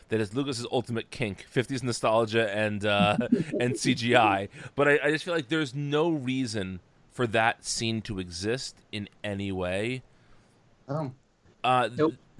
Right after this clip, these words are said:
Speaker 1: the little bit of information that it leads to about Kamino could have been delivered in, in a thousand other ways. It's, it's one of those scenes that feels like it's showing off the C G I,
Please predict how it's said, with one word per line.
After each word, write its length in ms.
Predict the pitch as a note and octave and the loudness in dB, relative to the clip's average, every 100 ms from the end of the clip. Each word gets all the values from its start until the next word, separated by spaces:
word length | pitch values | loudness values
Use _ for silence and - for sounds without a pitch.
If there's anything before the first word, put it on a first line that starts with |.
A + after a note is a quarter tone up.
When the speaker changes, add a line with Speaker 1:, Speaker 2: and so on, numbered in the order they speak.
| A2 | 0
Speaker 1:
the 100 | C#3 | 2
little 240 | C3 E3+ | 4 2
bit 140 | D#3+ E3 | 2 0
of 60 | |
information 600 | C#3+ D#3 D3 A#2+ B2 D#3 | -2 -4 -4 -4 -4 -4
that 80 | A#2+ | -6
it 80 | F2+ | -6
leads 340 | G#2 A2+ A#2 - | -6 -8 -8 -8
to 120 | D3 | -8
about 220 | A#2+ G2+ | -6 -8
Kamino 500 | - D#3+ A2 A#2+ B2+ | -10 -8 -6 -4 -4
could 140 | B2 A#2+ | -4 -6
have 80 | G#2 | -4
been 180 | G#2 F2+ | -6 -6
delivered 420 | G#2+ G#2+ G2 G2 | -4 -4 -2 -4
in, 180 | F#2 F2 | -4 -8
in 160 | - F2+ | -10 -10
a 60 | D#2+ | -10
thousand 540 | - F#2+ G#2+ G2 G2 | -8 -6 -6 -6 -6
other 280 | D#2 F2+ F2 | -6 -6 -6
ways. 460 | E2 D#2+ E2+ F#2+ - - - - - - | -6 -8 -8 -10 -14 -20 -20 -20 -18 -2
It's, 280 | C#3 B2+ - | -2 -2 -6
it's 160 | C3+ A#2+ | -8 -6
one 120 | C3 | -6
of 60 | F3 | -2
those 200 | G3 E3 | -2 -2
scenes 360 | - D3 D3 | -6 -6 -6
that 120 | B2+ - | -6 -8
feels 320 | B2 B2+ A#2+ | -6 -4 -4
like 200 | B2 A2 | -6 -8
it's 140 | G#2+ | -12
showing 500 | - - A2+ G#2+ A#2 | -10 -6 -4 -4 -4
off 400 | G2+ G2 G#2 G2+ - | -4 -4 -6 -8 -12
the 80 | F#2 | -10
C 240 | - A2 | -8 -6
G 240 | G2 F#2+ F#2 | -6 -4 -4
I, 380 | G2+ A2+ C#3 | -2 -2 -4